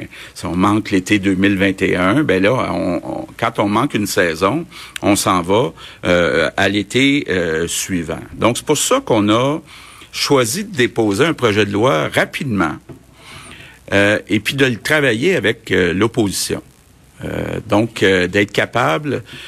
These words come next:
euh, de faire les aménagements pour rassurer tout le monde, entre autres du côté, euh,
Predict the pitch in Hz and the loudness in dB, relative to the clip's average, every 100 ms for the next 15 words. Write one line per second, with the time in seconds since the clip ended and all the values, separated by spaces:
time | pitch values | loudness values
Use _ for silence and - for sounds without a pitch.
0 | - 98 92 90 85 87 92 120 135 117 | -10 0 2 4 2 2 0 2 2 2
1 | 110 107 123 117 98 90 101 131 110 95 | 2 2 2 0 0 -2 0 0 0 0
2 | 120 - 147 127 135 127 110 95 95 127 | 0 0 0 0 0 0 2 0 -2 -6
3 | 123 - 98 101 - 120 110 87 - 98 | -8 -4 -4 -4 0 0 0 -8 -2 -2
4 | 92 101 104 104 98 92 90 | 0 2 4 4 2 2 0